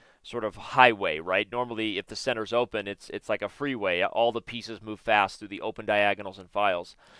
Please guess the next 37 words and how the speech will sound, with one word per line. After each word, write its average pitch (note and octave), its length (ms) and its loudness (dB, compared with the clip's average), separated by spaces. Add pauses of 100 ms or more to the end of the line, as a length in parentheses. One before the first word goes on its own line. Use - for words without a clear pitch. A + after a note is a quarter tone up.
(280)
But C3 100 -2
if B2+ 80 -2
the, C3 220 -6
but C#3+ 160 -2
if B2 100 -4
the A#2 100 -10
center F#3 360 4
is C3 100 -2
closed, D#3 640 2 (260)
that D3+ 160 4
gives F3 180 0
you E3+ 60 -10
time D3 380 2
for B2 100 -12
plans G#2+ 380 -6
like G2 180 0
this, F#2+ 220 -8
where G#2+ 160 -2
a G#2 60 0
knight A2+ 300 0
can B2 160 -10
remaneuver G#2+ 720 -4
and G#2+ 160 -6
you A#2 120 -10
can A2+ 260 -6 (340)
orchestrate C3 680 0
some C3 180 -8
sort B2 160 -10
of A2+ 80 -12
sacrifice A#2 720 4
that G#2+ 200 -4
might, D3 240 4
might C3 280 0
normally C3+ 360 0
be A#2+ 160 -6
too A#2 220 -12
slow. A2 540 4